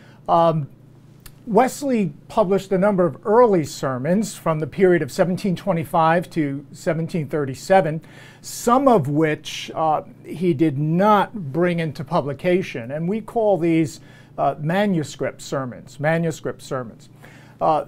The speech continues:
the first collection, the first printed collection that Wesley brought forward, uh, emerged in seventeen forty-six. And then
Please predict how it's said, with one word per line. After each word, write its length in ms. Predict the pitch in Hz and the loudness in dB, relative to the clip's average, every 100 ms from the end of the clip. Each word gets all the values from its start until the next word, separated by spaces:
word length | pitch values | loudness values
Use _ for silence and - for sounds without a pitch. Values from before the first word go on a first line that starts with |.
| - | -4
the 120 | 185 | -6
first 440 | - 247 262 - - | 4 4 4 2 -4
collection, 920 | 214 185 196 202 - 175 139 180 175 | 2 6 6 4 -4 -2 -2 -6 -10
the 100 | 143 | -10
first 300 | 139 165 - | -2 -2 -2
printed 320 | - 214 190 | -4 -2 -4
collection 480 | - 156 131 - 156 | -4 -2 -2 -4 -6
that 180 | 147 - | -6 -4
Wesley 400 | 151 175 - 165 | 0 0 0 -4
brought 340 | 135 160 143 | -2 0 0
forward, 840 | - - - - 247 220 120 120 139 160 | -2 -20 -14 0 2 2 -2 -8 -12 -10
uh, 280 | 156 143 135 156 - - - | -4 -2 -2 -8 -18 -20 -10
emerged 540 | 180 160 196 196 147 175 | -4 2 4 4 2 -4
in 180 | 160 | -4
seventeen 600 | 143 196 175 175 196 165 | -4 0 0 0 -2 -2
forty-six. 960 | - 165 156 139 - - 208 - - - - - - - - - - | -2 0 0 -2 -4 2 2 0 -16 -16 -20 -20 -20 -20 -20 -20 -8
And 220 | - 175 175 | 0 2 6
then 320 | 220 240 | 6 4